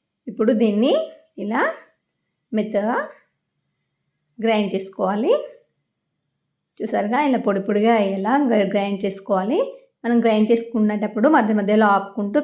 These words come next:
కలుపుకుంటూ గ్రైండ్ చేసుకోండి, అప్పుడు ఇలా పొడి పొడిగా వస్తుంది. ఇప్పుడు దీన్ని మనం ఒక బౌల్లోకి సర్వ్ చేసుకోవడమేనండి. So ఫ్రెండ్స్, చూసారుగా చాలా సింపుల్గా ఈ కొబ్బరి కారం అనేది మనం రెడీ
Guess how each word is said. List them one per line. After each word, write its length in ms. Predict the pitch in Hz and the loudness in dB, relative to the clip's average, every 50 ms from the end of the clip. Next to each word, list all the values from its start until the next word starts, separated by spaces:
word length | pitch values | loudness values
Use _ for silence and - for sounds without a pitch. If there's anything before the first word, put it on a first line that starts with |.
| 302 | 2
కలుపుకుంటూ 460 | 233 202 214 - - - 226 220 269 254 226 | 2 0 0 -4 -6 -2 0 2 2 2 2
గ్రైండ్ 260 | 240 220 208 208 190 202 | 2 2 0 0 -2 -4
చేసుకోండి, 480 | 190 196 - - 208 196 196 226 302 370 381 - | -4 -6 -8 -10 -8 -4 -2 0 0 2 0 0
అప్పుడు 200 | - - 214 208 208 | -2 -2 -4 -2 -2
ఇలా 120 | 208 214 208 - | -2 -2 -2 0
పొడి 160 | 214 208 208 220 | -2 -2 -2 -2
పొడిగా 300 | 208 196 196 202 226 262 302 294 | -4 -4 -2 0 2 2 2 2
వస్తుంది. 440 | - - - 202 196 196 220 285 494 587 - - - _ _ _ _ _ _ _ _ _ _ _ _ - | 0 -4 -6 -6 -4 -2 0 0 0 -2 -4 -8 -20 _ _ _ _ _ _ _ _ _ _ _ _ -14
ఇప్పుడు 220 | 220 - 233 226 262 220 220 | -8 -4 -2 -2 0 0 0
దీన్ని 200 | 214 214 226 226 226 | 0 2 2 2 2
మనం 140 | 208 202 202 190 190 | 0 -2 -4 -6 -4
ఒక 120 | 190 240 269 571 622 - - - 277 | -2 0 0 0 0 -4 -4 0 2
బౌల్లోకి 420 | 214 202 208 202 196 196 196 294 285 - | 2 2 2 0 -2 -4 -4 -2 0 0
సర్వ్ 200 | 226 196 190 190 - 214 | 0 0 0 -2 -2 -4
చేసుకోవడమేనండి. 840 | 214 - - - 208 202 196 196 196 196 196 190 196 202 233 311 453 480 - - - _ _ _ _ _ _ _ - | -4 -6 -6 -4 -4 -2 -2 -4 -4 -6 -8 -8 -4 -2 0 0 0 0 -4 -8 -20 _ _ _ _ _ _ _ -6
So 80 | 233 214 - | -6 -4 0
ఫ్రెండ్స్, 300 | - 233 254 320 311 320 - - | 0 2 2 2 0 -2 -6 -6
చూసారుగా 520 | - 220 214 220 233 208 196 196 214 240 294 554 587 - - - _ _ _ _ _ | -4 -4 -2 0 -2 0 0 0 0 0 0 0 -2 -6 -12 -20 _ _ _ _ _
చాలా 200 | - - 214 220 220 - | -10 -6 -6 -6 -4 -2
సింపుల్గా 640 | 233 214 208 202 - - 269 262 240 226 233 262 302 554 571 - - _ _ _ _ _ - 233 | -2 -2 -2 -4 -2 0 0 2 2 2 2 2 2 0 -2 -4 -12 _ _ _ _ _ -10 -6
ఈ 20 | 226 - | -4 -2
కొబ్బరి 260 | 220 190 196 226 226 226 | -2 0 0 0 0 2
కారం 220 | 233 226 220 214 208 | 2 2 2 0 0
అనేది 280 | 208 208 202 208 202 285 320 311 | -2 -2 -4 -2 0 2 2 4
మనం 140 | 254 220 208 202 202 | 4 2 2 0 0
రెడీ 160 | 202 185 190 | 0 0 0